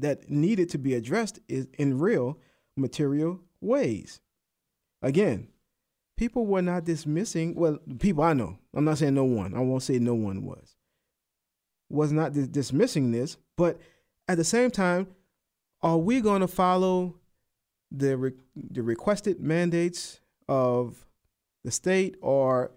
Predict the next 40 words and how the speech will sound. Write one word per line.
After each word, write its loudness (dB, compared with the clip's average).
are 0
we 0
gonna 2
re-, -2
go 2
after -2
what -2
the, -2
the -4
Lord 0
is -4
saying -2
in -4
his -8
word? -4
And 2
again, 2
the 0
way 4
that 2
we 4
did 2
it -2
was, -2
okay, -2
you -4
can't 0
have 0
these 0
many 0
people -2
in -2
one 0
place. -2
Well, 0
we're 0
gonna 0
have -2
two -2
services. -6